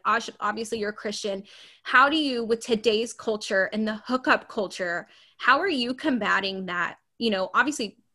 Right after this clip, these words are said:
the apps out there, there's Bumble, Tinder, like, the, these hookup apps that are not meant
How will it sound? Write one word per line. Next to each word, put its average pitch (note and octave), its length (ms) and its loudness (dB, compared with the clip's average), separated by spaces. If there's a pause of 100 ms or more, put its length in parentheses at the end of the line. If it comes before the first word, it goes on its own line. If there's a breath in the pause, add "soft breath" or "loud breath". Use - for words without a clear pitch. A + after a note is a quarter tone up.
the G#3+ 160 -2
apps G#3 360 0
out G#3+ 220 2
there, G3+ 160 2
there's F#3+ 200 -8
Bumble, G3+ 580 0
Tinder, G#3 580 0 (240 loud breath)
like, A3+ 160 -2
the, A#3+ 120 -4 (540)
these A3+ 420 -4
hookup B3 500 2
apps A3 480 4
that - 160 0
are A#3+ 140 2
not A3+ 360 2
meant G#3+ 680 -2